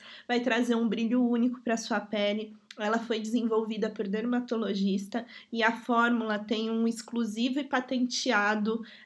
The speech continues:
é, A P T duzentos, né, a nossa fórmula patenteada, que são os fatores de crescimento de célula-tronco humanas aplicadas em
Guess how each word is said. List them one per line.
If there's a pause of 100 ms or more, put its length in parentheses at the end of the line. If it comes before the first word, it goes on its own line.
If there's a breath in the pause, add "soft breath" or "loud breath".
(140)
é,
A
P
T
duzentos,
né,
a
nossa
fórmula
patenteada,
que
são
os
fatores
de
crescimento
de
célula-tronco
humanas
aplicadas
em